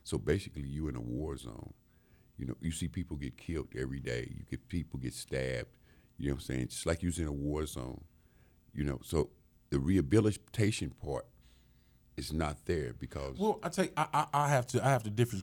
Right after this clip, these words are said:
Speaker 2: disagree with you with that. For the simple fact is, I'm a brother that went to prison for multiple crimes. And prison was not a rehabilitation center when I went,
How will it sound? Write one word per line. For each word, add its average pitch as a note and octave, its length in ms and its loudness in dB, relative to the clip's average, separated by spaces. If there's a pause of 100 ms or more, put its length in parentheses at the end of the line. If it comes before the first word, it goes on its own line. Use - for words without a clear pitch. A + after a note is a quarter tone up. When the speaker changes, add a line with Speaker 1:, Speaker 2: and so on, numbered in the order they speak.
(120)
Speaker 2:
disagree A2 380 0
with G#2 220 -2
you E2+ 60 -6
with F2 140 -6
that. F#2 140 -4
For - 100 -2
the F#2 60 0
simple G2 220 -4
fact G2+ 320 -4
is, F2+ 420 -4 (1700)
I'm A#2+ 200 4
a G2 40 2
brother G2 360 4
that F#2 180 -4
went G2 180 -2
to F#2 60 -6
prison E2 540 0 (500)
for - 140 -4
multiple F#2+ 440 4
crimes. - 880 -2 (960)
And F2+ 380 4 (240)
prison D#3+ 560 10 (100)
was A#2 200 10
not C3 180 10
a A2+ 40 6
rehabilitation A#2 760 6
center A2 260 4
when G2+ 160 4
I E2+ 100 -2
went, F#2+ 320 2